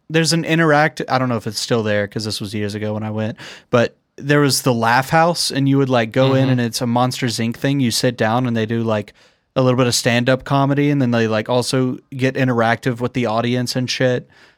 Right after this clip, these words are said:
Speaker 1: There's, like, a Lilo and Stitch thing where you go in and the ri-,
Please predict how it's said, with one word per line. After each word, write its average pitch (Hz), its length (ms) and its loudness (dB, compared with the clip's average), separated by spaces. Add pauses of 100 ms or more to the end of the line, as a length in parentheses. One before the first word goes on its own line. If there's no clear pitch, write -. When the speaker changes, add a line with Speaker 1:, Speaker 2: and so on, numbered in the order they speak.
Speaker 1:
There's, 117 180 -2
like, 117 180 2
a 110 380 2
Lilo 127 380 4
and 120 120 0
Stitch - 440 -2
thing 135 260 0
where 131 80 2
you 123 120 0
go 123 340 2
in 123 280 0
and 117 240 -2
the 113 100 -2
ri-, 117 300 2